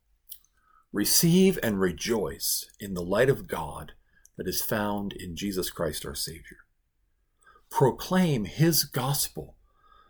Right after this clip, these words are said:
without fear, without hesitation, for the glory of his name and for the good of the nations. And follow him. Follow him.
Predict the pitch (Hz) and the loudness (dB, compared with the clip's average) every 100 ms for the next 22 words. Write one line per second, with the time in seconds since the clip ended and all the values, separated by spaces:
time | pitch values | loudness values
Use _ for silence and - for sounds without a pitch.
0 | _ 113 117 120 - - 190 196 135 82 | _ 0 2 0 -2 -2 2 2 2 0
1 | 117 123 135 139 139 - 190 - - - | -2 -2 -2 -4 -4 -6 -6 -6 -10 -14
2 | _ _ _ _ _ _ _ _ _ _ | _ _ _ _ _ _ _ _ _ _
3 | - 147 120 110 110 139 165 165 123 113 | 2 4 4 2 2 2 4 2 0 -2
4 | 101 95 101 175 190 202 110 101 120 120 | -4 -4 -4 -2 -2 -2 -6 -4 -2 -2
5 | 101 - 135 160 147 127 131 117 139 - | -4 -4 -2 0 -2 -4 -2 -2 -2 -4
6 | - - - - _ _ _ _ _ _ | -10 -16 -16 -16 _ _ _ _ _ _
7 | _ _ _ _ _ _ - 87 - 120 | _ _ _ _ _ _ -12 -10 -8 -4
8 | 151 110 73 76 - - _ _ _ _ | -2 -4 -6 -10 -14 -20 _ _ _ _
9 | _ _ _ _ _ _ _ _ _ - | _ _ _ _ _ _ _ _ _ -20
10 | _ _ _ - 110 120 165 98 73 71 | _ _ _ -8 -6 -4 -2 -4 -6 -12